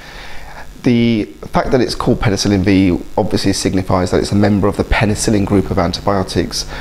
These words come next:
and therefore if you are penicillin allergic, you should avoid this antibiotic completely. It's usually given, um, in a dose regime that,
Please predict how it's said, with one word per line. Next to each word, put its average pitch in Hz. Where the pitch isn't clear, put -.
and 104
therefore 104
if -
you 104
are 95
penicillin 98
allergic, 113
you 104
should -
avoid 95
this -
antibiotic -
completely. -
It's -
usually 165
given, 104
um, 92
in 104
a 98
dose 113
regime 101
that, 95